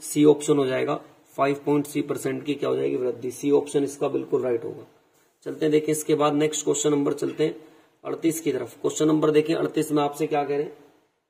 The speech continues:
एक मोटरसाइकिल का मूल्य पिछहत्तर हजार पाँच सौ रुपए, इसमें सत्रह परसेंट की कमी के बाद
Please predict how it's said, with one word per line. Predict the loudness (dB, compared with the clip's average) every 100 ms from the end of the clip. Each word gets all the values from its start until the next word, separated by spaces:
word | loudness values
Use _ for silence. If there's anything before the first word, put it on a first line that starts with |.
| _ _ -10
एक | -8 0
मोटरसाइकिल | 0 2 2 2 4 2 4
का | 2
मूल्य | 2 2 -2
पिछहत्तर | -4 -12 -10 -6 -6 -2 0
हजार | 2 2
पाँच | 2 0 0 0
सौ |
रुपए, | 0 2 0
इसमें | 0 -2
सत्रह | -4 -2 0
परसेंट | 0 0 0 0 -2
की | -2
कमी | 0 2
के | 2
बाद | 2 0 -2